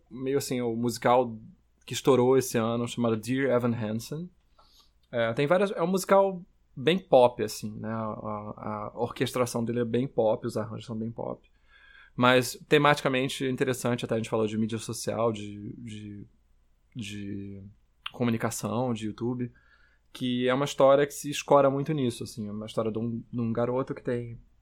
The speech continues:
ansiedade, ele, uma ansiedade absurda, ele não, não consegue se relacionar com as pessoas,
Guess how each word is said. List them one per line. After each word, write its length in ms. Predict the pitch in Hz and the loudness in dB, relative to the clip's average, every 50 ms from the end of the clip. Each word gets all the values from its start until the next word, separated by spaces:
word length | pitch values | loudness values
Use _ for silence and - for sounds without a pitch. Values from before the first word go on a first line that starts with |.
| _ _ _ _ - | _ _ _ _ -6
ansiedade, 720 | 123 120 117 - - 131 120 107 113 110 113 117 117 117 117 | -6 -4 -4 0 2 2 2 4 4 4 4 4 4 4 2
ele, 280 | 107 - 117 113 113 110 | 0 -4 -4 -4 -4 -4
uma 180 | 110 110 113 | -2 -2 -2
ansiedade 360 | 113 - 123 110 110 110 110 120 | -2 0 0 0 0 0 0 -2
absurda, 560 | 123 - - - 131 131 143 147 131 135 127 | -4 -4 -4 -4 -4 -4 -4 -2 -2 0 0
ele 160 | 120 110 113 | 0 0 0
não, 360 | 113 110 110 110 107 110 113 - | 0 0 -2 -4 -6 -8 -10 -10
não 60 | - 113 | -12 -10
consegue 360 | - - 117 - - 113 - | -8 -8 -8 -6 -6 -8 -6
se 60 | - | -6
relacionar 340 | 117 110 113 - 117 113 110 | -6 -6 -4 -4 -6 -6 -6
com 80 | - | -8
as 80 | 113 - | -10 -10
pessoas, 680 | - 120 - - - 120 117 120 123 127 131 - - _ | -10 -10 -10 -6 -4 -4 -4 -4 -4 -6 -8 -10 -12 _